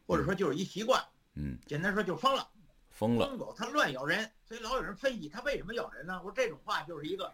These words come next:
Speaker 2: 伪命题。
Speaker 1: 伪问题。
Speaker 2: <laughs>
Speaker 1: 疯了，它不知道它咬谁。
Speaker 2: 嗯。
Speaker 1: 你首先你别让它咬了你，所以我就劝在大陆的中国人，你们别让疯狗咬了你们。
Speaker 2: 嗯。
Speaker 1: 对不对？所以说你们不要以卵击石。
Speaker 2: 嗯。
Speaker 1: 比如说你在网上，
Speaker 2: 嗯。
Speaker 1: 你就不要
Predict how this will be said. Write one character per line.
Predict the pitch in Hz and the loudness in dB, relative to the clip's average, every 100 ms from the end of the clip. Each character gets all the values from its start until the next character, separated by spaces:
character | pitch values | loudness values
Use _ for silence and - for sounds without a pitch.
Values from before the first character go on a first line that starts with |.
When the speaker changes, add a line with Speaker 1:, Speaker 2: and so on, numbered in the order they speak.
| - | -8
Speaker 2:
伪 | 62 76 | -2 2
命 | 87 | 2
题。 | 78 | 2
Speaker 1:
伪 | - 147 | 0 2
问 | 240 | 2
题。 | 170 190 - 226 185 | 4 0 0 0 0
Speaker 2:
<laughs> | - - - | -2 -10 -2
Speaker 1:
疯 | 294 302 | 0 2
了， | 254 - | 0 -2
它 | 226 | -4
不 | 226 302 | 0 4
知 | |
道 | 190 | 4
它 | 160 | 2
咬 | 160 - | -2 -4
谁。 | 117 120 - - - | -8 -8 -8 -12 -6
Speaker 2:
嗯。 | - 160 | -2 0
Speaker 1:
你 | 220 | 0
首 | - - | 0 0
先 | 233 220 | 0 0
你 | 135 | 0
别 | 208 | 2
让 | 190 | 2
它 | 220 | 2
咬 | - | 0
了 | 170 | -4
你， | 190 - - - | -6 -8 -14 -6
所 | 202 | 0
以 | |
我 | 202 139 | 2 0
就 | 143 | -4
劝 | - 165 - - - - - | -2 0 0 -2 -20 -12 -2
在 | 165 | 0
大 | 214 180 | 4 4
陆 | 185 175 | 4 -2
的 | 127 | -4
中 | 208 | -2
国 | 196 | 2
人， | 185 220 - - - - | 2 0 -6 -20 -20 -10
你 | 131 | -6
们 | 139 | 0
别 | 208 | 4
让 | 196 - | 4 2
疯 | 208 | -2
狗 | 208 | -2
咬 | - - | -2 -2
了 | 208 | -4
你 | 175 | -4
们。 | - - - - - | -10 -18 -18 -16 -4
Speaker 2:
嗯。 | 80 73 64 | -2 0 -4
Speaker 1:
对 | 95 110 | -6 -8
不 | |
对？ | 113 | 2
所 | 214 | 4
以 | |
说 | 202 202 | 6 4
你 | 120 | 0
们 | - | -4
不 | 185 | 0
要 | 196 | 2
以 | 143 175 | 2 2
卵 | 214 - | 2 0
击 | - 208 | -6 -6
石。 | - 202 233 - - - | 0 4 4 2 -6 -2
Speaker 2:
嗯。 | 82 80 65 | 4 4 2
Speaker 1:
比 | 143 | -2
如 | 170 | -2
说 | |
你 | 196 - | -2 -4
在 | - 160 | 0 0
网 | 151 - - | 0 -10 -6
上， | 202 - - _ _ - | -6 -6 -16 _ _ -6
Speaker 2:
嗯。 | 80 | 0
Speaker 1:
你 | 156 | 2
就 | |
不 | - - 180 | 0 -4 2
要 | 269 - | 4 2